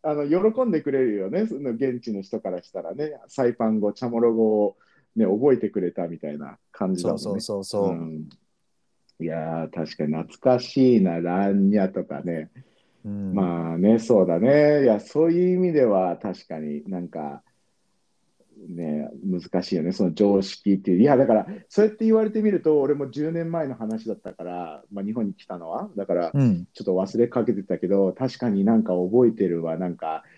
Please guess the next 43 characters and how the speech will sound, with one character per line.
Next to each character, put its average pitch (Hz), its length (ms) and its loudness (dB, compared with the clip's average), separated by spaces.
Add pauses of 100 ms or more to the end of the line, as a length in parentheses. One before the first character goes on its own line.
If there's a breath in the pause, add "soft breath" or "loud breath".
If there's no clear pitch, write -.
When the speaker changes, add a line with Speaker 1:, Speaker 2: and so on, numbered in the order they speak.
(280 soft breath)
Speaker 1:
俺、 104 680 4
な 107 120 -2
ん 98 60 -8
か 87 260 -6
役 147 280 0
所 190 220 0
に 135 180 0
行 98 100 -4
っ - 20 -20
て、 101 540 0 (460)
な-、 127 200 -2
な 147 180 0
ん 190 120 2
か 117 140 0
住 160 320 4
民 214 720 4
登 196 260 2
録 - 180 -4
か 123 180 -4
な 120 160 -2
ん-、 151 160 -8
な 143 160 -4
ん 151 60 -6
か 107 80 -2
わ 104 80 -2
か 139 100 -6
ん 139 40 -6
な 131 60 -2
い - 20 -2
け 101 60 -2
ど、 92 60 -4
そ - 160 -6
う 143 60 -2
い 139 60 -4
う 135 100 -10 (160)
の 131 100 -4
を 110 40 -2
し - 220 -6
よ 143 140 4
う - 80 -8
と 139 100 0
し - 140 -16
て、 151 420 2